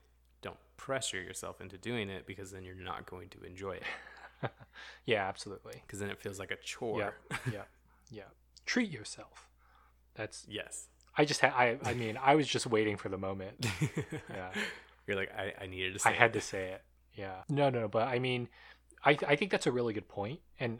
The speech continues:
Speaker 2: and I think that, like, n-, you know, when, when everyone's at, when everyone's at home, like, it's easy kinda to, to forget that aspect of it is, is, like, you, you know, y-, we all have to keep our happiness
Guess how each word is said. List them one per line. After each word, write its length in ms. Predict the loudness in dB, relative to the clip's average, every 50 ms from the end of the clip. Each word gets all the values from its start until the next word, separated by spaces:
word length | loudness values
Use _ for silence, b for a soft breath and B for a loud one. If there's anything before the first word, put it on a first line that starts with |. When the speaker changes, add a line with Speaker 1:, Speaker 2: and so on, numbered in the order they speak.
| -4 -2
Speaker 2:
and 80 | 0 0
I 60 | 0
think 220 | 0 -2 -2 0
that, 220 | 0 -2 -2 -2 -6 -4 -4
like, 260 | -2 -2 -2 -6 -10 b b b b b b b b _ _ _ _ _ _ _ _ _ _ _ _ _ _ _ _ _ _ _ -12 -10
n-, 180 | -8 -8 -8 -10 _ -10
you 140 | -8 -6 -6
know, 140 | -6 -6 -6
when, 180 | -6 -6 -6 -4
when 140 | -4 -2 0
everyone's 380 | 0 2 2 4 4 2 4 2
at, 200 | 0 0 -2 -8 _ _ -6
when 140 | -4 0 0
everyone's 300 | 0 0 0 -2 -2 -2
at 100 | -4 -4
home, 300 | 0 0 2 2 2 0
like, 200 | -2 -4 -6 -6
it's 160 | -8 -8 -8
easy 460 | -6 -6 -6 -4 -4 -4 -4 -4 -6 -10 _ -20 _ _ _ _ -16
kinda 220 | -8 -6 -6 -6 -4
to, 140 | -6 -6 -8 _ _ _ -20 -16
to 100 | -14 -14
forget 400 | -10 -10 -8 -6 -4 -6 -6 -6 _ _ _ _ _ -8 -6
that 260 | -4 -4 -4 -6 -10 -14 _ _ _ _ -6
aspect 400 | -4 -4 -4 -4 -6 -10 -10 -10 -12
of 80 | -12
it 100 | -12 -12 -12 -12
is, 180 | -12 -12 -12 -14 -12
is, 220 | -10 -8 -8 -6 -4
like, 280 | -4 -4 -4 -6 -10 B B B B B B B B -8
you, 500 | -2 2 4 4 4 4 4 2 0 -2 -2
you 60 | -4
know, 200 | -4 -4 -6 -8 -10 -8
y-, 120 | -8 -8 -8 -8 _ _ _ _ _ -12
we 240 | -6 -2 2 4 4 4
all 240 | 6 6 6 6
have 200 | 8 6 6 6 4
to 100 | -4 -4
keep 280 | -4 -4 -6 -4 -2
our 100 | -2 -2
happiness 800 | -2 -2 -4 -4 -4 -6 -10 -8 -8 -10 -10 -10 -12 -12 -12 -14